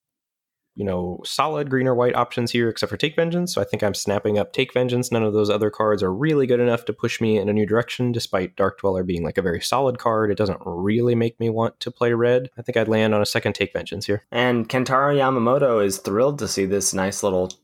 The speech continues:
Speaker 2: two-drop with upside here for him in red in Dark Dweller Oracle. Grabs that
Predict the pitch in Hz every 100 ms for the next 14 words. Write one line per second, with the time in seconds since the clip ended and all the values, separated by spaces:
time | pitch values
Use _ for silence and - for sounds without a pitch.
0 | - - 123 113 107 104 - 98 - 123
1 | - 110 101 98 107 104 101 98 95 101
2 | 101 - 92 85 87 107 120 110 101 98
3 | 98 - 113 117 98 113 117 131 135 139
4 | 98 95 - 110 113 -